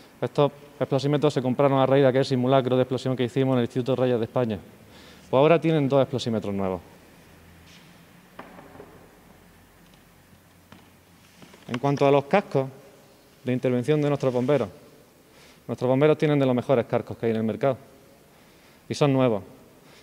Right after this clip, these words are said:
Vienen acompañados con sus nuevas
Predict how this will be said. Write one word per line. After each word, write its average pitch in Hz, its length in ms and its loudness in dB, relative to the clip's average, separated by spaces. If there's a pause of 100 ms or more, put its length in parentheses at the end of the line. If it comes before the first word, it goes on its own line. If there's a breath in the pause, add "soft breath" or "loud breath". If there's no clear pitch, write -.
(360 soft breath)
Vienen 151 240 2
acompañados 143 640 2 (3250)
con 135 120 -4
sus 127 180 0
nuevas 151 420 4